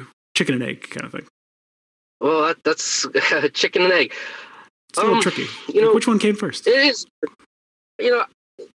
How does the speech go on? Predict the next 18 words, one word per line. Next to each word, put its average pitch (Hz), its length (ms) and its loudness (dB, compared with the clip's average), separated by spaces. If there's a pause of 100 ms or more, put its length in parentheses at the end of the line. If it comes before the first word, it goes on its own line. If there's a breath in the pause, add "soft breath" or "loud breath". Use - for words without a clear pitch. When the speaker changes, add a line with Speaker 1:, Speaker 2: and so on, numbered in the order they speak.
(180)
Speaker 2:
that's 254 260 2
exactly 214 340 2
what 175 140 4
it 156 100 4
is. 123 160 6
I 156 80 0
was 170 120 2
just 175 160 0
about 180 160 0
to 165 60 2
say, 160 220 2
you 151 140 6
know, 165 120 4
what 160 220 2 (120)
came 165 260 2
first? 156 380 0
And 139 100 -4
I 151 120 2